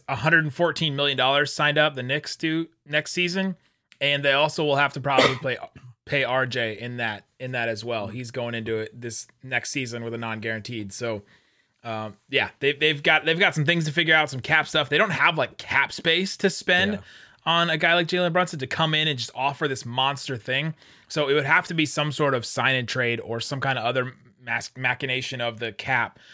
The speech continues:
Speaker 1: for them to get Jalen Brunson, but it is something to monitor. It is pretty interesting. Um, we mentioned Rick Brunson played sixty-nine games for the Knicks in three seasons.
Speaker 2: Nice.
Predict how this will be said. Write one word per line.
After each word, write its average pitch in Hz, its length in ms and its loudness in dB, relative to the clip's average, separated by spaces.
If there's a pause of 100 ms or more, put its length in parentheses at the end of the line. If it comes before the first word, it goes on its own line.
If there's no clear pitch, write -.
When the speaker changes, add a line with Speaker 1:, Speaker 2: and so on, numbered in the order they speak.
(140)
Speaker 1:
for 156 100 2
them 139 160 4
to 113 80 -8
get 139 240 0
Jalen 170 240 0
Brunson, 170 320 -2
but 156 160 2
it 165 80 0
is 180 100 -2
something 180 280 -2
to 143 60 -2
monitor. 127 460 0
It 104 80 -4
is 127 140 -4
pretty 123 220 -4
interesting. 92 480 -8 (420)
Um, 110 380 -4 (200)
we 123 120 -8
mentioned 143 340 0
Rick 135 180 0
Brunson 139 320 0
played 120 200 -4
sixty-nine 127 560 -2
games 127 260 -2
for 147 80 -6
the 139 80 -2
Knicks 135 260 -6
in 117 120 -8
three 127 220 -8
seasons. 131 580 -8
Speaker 2:
Nice. - 80 -20